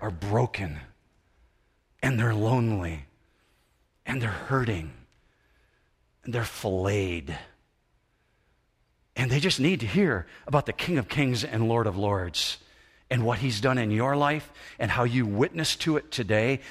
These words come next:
when you took communion. That's what they need to know, because they can know new life in Jesus Christ as well.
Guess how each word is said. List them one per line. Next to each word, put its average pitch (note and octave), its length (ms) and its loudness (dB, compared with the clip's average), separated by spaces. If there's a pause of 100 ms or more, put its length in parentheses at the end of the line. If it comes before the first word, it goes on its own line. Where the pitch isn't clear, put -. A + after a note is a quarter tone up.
(140)
when A2+ 120 2
you A2+ 120 2
took - 220 -2
communion. D3 680 0 (880)
That's - 260 0
what C3+ 120 -2
they F#3 180 4
need D3 220 2
to A2 120 -4
know, F2 340 -4 (840)
because B2 320 0
they F#3 140 4
can D3 220 2
know A2+ 240 4
new C3 180 4
life A#2 340 2
in B2 180 -2
Jesus G#2 360 -2
Christ A2 380 -2
as G2 160 -6
well. G2+ 400 -2